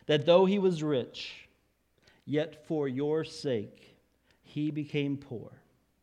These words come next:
so that you by his poverty might become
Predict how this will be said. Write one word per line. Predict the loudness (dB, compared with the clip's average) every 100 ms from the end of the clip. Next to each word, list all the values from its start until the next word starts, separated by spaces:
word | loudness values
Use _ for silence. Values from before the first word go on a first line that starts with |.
| _ _ _ -20
so | -8
that | -2 -2
you | -2 -4 -2 -2
by | 0 0 0
his | -2 -2 -4 -8 -14 -20 _
poverty | -20 -12 -6 -6 -6 -10 -16 -20 -20 _ _ _ _ _ _ _ -14
might | -10 -8 -10
become | -14 -12 -10 -10 -10